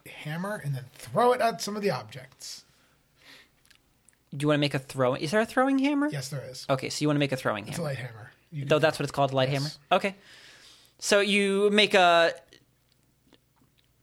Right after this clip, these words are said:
Speaker 2: yeah, hammer's simple enough. It's just, I mean, I think I've kind of said you can only make icicle-shaped things, but,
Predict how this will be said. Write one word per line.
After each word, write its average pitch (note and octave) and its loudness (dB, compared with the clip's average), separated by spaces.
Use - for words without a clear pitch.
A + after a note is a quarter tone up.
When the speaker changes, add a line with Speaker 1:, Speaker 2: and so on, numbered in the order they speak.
Speaker 2:
yeah, B3+ 2
hammer's G3 2
simple C3+ 0
enough. A#2 -4
It's - -6
just, - -2
I D3 -4
mean, E3 0
I - -2
think F3+ 0
I've D3+ 2
kind D3+ -2
of C3+ -2
said C#3 0
you B2+ -6
can D3+ -4
only C3 0
make B2+ -2
icicle-shaped B2+ -4
things, A#2+ -4
but, C3 -2